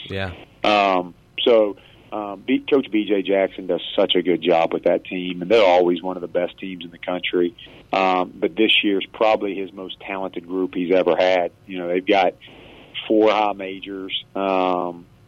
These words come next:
Speaker 2: eight, eight Division One players, and they play hard. Um, so you're not gonna beat 'em.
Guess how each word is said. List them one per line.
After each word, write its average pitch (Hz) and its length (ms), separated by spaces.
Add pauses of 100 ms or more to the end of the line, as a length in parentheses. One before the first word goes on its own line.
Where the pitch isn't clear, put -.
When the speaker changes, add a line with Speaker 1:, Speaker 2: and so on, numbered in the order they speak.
(280)
Speaker 2:
eight, - 460 (140)
eight 113 220
Division 95 380
One 95 220
players, 95 560 (120)
and 92 320
they 95 260 (260)
play 90 460 (400)
hard. 90 380 (200)
Um, 92 480 (160)
so 92 280 (320)
you're 120 220
not 131 100
gonna 123 200
beat 107 300
'em. 101 160